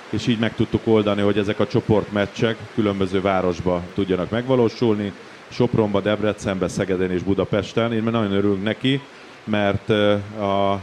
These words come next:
a, az ország több területén is nagyon sokan érdeklődtek a mérkőzések iránt, és nagyon-nagyon jó volt a szervezés. De hát itt ez éjjel-nappal folyt a munka,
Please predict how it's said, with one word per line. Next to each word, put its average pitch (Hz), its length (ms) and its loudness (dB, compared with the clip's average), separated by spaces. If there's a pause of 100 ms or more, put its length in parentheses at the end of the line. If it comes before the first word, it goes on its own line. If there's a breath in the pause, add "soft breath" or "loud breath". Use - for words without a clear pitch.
(120)
a, 101 420 0
az 101 100 0
ország 101 400 0
több - 180 -2
területén 92 580 0
is 90 260 -8 (300 loud breath)
nagyon 95 220 -2
sokan 92 320 -2
érdeklődtek 92 680 -2
a 92 60 -2
mérkőzések 110 680 -2
iránt, 101 340 -2
és 101 180 -4
nagyon-nagyon 92 480 0
jó 92 140 2
volt 90 180 -2
a 90 60 -8
szervezés. 107 680 -2 (420 loud breath)
De 104 120 -4
hát 101 180 -2
itt 113 180 -8
ez 104 260 -2 (160)
éjjel-nappal 104 600 0
folyt 98 320 0
a 95 60 0
munka, 107 500 -2